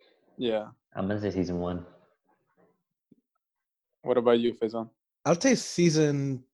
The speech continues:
Speaker 3: three. I actually really liked season three.
Speaker 1: Yeah, I loved season three, bro. When they reveal everything, my mind just blew. I was like, "What the hell?"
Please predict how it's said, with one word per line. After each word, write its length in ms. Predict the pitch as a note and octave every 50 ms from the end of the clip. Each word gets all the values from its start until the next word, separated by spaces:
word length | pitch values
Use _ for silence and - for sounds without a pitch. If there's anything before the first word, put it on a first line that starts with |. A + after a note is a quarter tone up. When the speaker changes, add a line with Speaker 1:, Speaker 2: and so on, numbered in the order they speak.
| _ _ -
Speaker 3:
three. 280 | D3 D3 C#3 B2+ A#2+
I 80 | A#2+ D3
actually 220 | D#3 D#3 - F#3
really 160 | E3 D#3+ D#3 C#3+
liked 220 | C#3 C3 B2+ -
season 220 | - C3+ A#2+ B2+ A#2+
three. 320 | A#2+ B2 B2 A#2+ A#2 A#2+ _ _ -
Speaker 1:
Yeah, 420 | B2+ B2 A#2+ A#2 A2+ A2 A2 G#2+
I 100 | G#2+ A2+
loved 380 | A#2+ A#2+ A#2+ A#2+ B2+ B2+ C3 C3
season 460 | - - C#3+ C3+ B2 B2 B2+ A#2+ A#2+
three, 220 | - B2 B2+ B2 A#2+
bro. 240 | A#2 A#2+ A#2+ A#2+ A#2+
When 120 | B2 A#2+
they 100 | B2 C3+
reveal 420 | C#3 C#3 C3 A#2 B2 C3 C3 C#3 C#3
everything, 560 | C#3 C#3 D3+ D3+ D3 D#3 D3+ D#3 D#3 D#3 C#3 C#3
my 160 | C3 B2 A#2 A2+ A#2+
mind 240 | A#2+ B2 B2+ B2+ A#2+
just 200 | A#2 A2+ A2 A2
blew. 340 | A2+ A#2 A#2+ A#2+ A#2 A2 A2 - - C3
I 40 |
was 100 | B2 A#2
like, 140 | A#2+ A#2 A#2
"What 120 | B2+ C#3 - _
the 160 | D3+ C3+ B2 -
hell?" 400 | C3 C3 C3 C3+ C#3+ D3 D#3